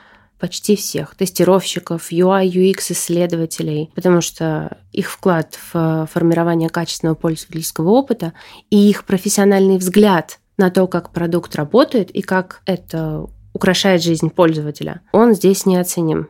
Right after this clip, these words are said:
Мы приглашали и аналитиков тоже. В принципе, можно ограничиться только тестировщиками. Например, если речь идет о каком-то более узкоспециализированном богатоне, если, например, вы хотите сплошных пентестеров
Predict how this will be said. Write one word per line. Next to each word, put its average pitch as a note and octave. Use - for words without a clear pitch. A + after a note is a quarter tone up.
Мы G3+
приглашали G3+
и G3
аналитиков E3+
тоже. D#3
В -
принципе, A3
можно A#3
ограничиться F3+
только G3+
тестировщиками. D#3+
Например, F#3
если F#3+
речь F#3+
идет F#3
о G3+
каком-то F#3
более F#3
узкоспециализированном F3
богатоне, F3+
если, G3
например, F3+
вы F3
хотите D#3+
сплошных G3
пентестеров -